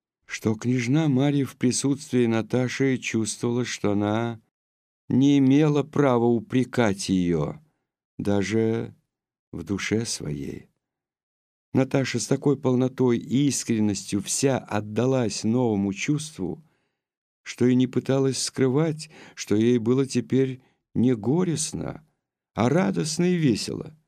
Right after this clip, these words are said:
Когда после ночного объяснения с Пьером княжна Марья вернулась в свою комнату,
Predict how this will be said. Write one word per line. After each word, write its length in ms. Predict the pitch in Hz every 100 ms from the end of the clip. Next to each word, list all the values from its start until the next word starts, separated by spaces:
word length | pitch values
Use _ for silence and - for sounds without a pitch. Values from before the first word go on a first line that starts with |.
| _ _ _ _ _ _ _ _ -
Когда 400 | 123 127 135 143
после 380 | - 139 135 131
ночного 520 | 135 123 127 147 135
объяснения 720 | 120 127 127 131 139 135 131
с 100 | 117
Пьером 600 | - 120 131 123 123 117 _ -
княжна 480 | 117 123 113 131 123
Марья 400 | 127 123 127 120
вернулась 720 | 120 131 131 135 127 113 107
в 60 |
свою 320 | - 120 120 113
комнату, 800 | - 151 139 101 - 82 78